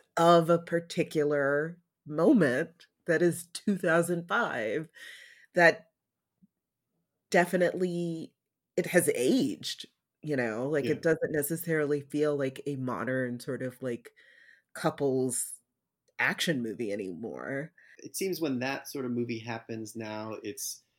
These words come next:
Speaker 2: it's the, the irony is more based upon how lame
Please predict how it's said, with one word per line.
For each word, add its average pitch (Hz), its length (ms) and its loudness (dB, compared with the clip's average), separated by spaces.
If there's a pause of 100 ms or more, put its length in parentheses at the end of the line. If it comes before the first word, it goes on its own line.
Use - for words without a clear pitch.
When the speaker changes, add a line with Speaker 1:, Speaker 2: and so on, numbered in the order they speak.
(280)
Speaker 2:
it's - 340 -10
the, 117 220 -6
the 117 160 -8
irony 113 460 -6
is 104 160 -12
more 104 220 -12
based 101 280 -8
upon 98 460 -14
how 92 360 -14 (240)
lame 113 640 -8